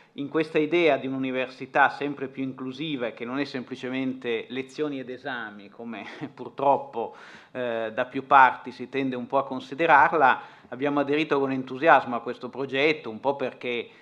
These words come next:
eh, come ha detto anche Stefano, siamo, come si può dire, molto vicini a questi interessi, a questi immaginari, eh, ci piace il fantastico, ci piace la fantascienza, siamo ancora, per riprendere anche quello che si diceva prima,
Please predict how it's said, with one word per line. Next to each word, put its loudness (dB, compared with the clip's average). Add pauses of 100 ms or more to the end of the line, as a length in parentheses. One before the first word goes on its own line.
(120)
eh, -12
come -8
ha -10
detto -8
anche -8
Stefano, -6
siamo, -8
come -14
si -20
può -12
dire, -10
molto -4
vicini -6
a -8
questi -12
interessi, -8
a -6
questi -12
immaginari, -4 (360)
eh, -4
ci -16
piace -4
il -4
fantastico, -2
ci -20
piace -8
la -6
fantascienza, -6 (280)
siamo -2
ancora, 8
per -8
riprendere -4
anche -8
quello -4
che -8
si -12
diceva -6
prima, -2